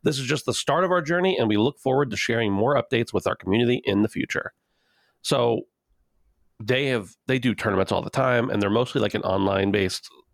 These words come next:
uh, site that you can do, like, tournaments yourself, yet you can run them yourself.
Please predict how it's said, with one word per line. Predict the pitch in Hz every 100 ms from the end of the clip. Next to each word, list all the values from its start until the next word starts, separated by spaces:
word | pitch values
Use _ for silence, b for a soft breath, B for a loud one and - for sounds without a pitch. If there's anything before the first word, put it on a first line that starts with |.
| -
uh, | 104 95 95
site | - 104 107
that | 107
you | 95
can | 101 92
do, | 87 90 90
like, | 90 - -
tournaments | 107 104 98 -
yourself, | - 85 - 104 104
yet | 104 -
you | 92
can | -
run | 90 95
them | 107
yourself. | 101 98 104 101 98